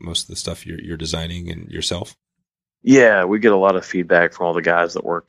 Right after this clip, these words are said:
Speaker 2: with, work with us and Will, and we've got a lot of creative minds involved. I'm the one that actually ends up putting the pen to paper, and if you get translated to computer or whatever, but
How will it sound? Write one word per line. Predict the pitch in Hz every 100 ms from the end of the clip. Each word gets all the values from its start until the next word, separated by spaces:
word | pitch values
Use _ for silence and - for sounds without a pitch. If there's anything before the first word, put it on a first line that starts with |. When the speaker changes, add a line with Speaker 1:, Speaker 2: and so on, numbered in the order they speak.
| -
Speaker 2:
with, | 69 76
work | - 87 -
with | 85
us | 85 82 -
and | 82 80
Will, | 85 85 87 85 76
and | 78 _ - - - _
we've | 101
got | 104 90
a |
lot | 82 82
of | -
creative | 85 82 85 80 -
minds | 87 87 87 87 - - - -
involved. | 90 85 82 90 95 - -
I'm | 90
the | 85
one | 87 82
that | 82
actually | 87 - 82
ends | 85 82
up | 76 -
putting | 87 85 82
the | 82 _ _ _ _ _ -
pen | 92 82
to |
paper, | - 85 82 85 85 - _
and | - 80 82 82 - _ _ _ _ _
if | - 87
you | 90
get | 92
translated | - 90 90 92 87 87
to | -
computer | 85 - 90 87 85 85
or | 85
whatever, | 85 85 82 85
but | -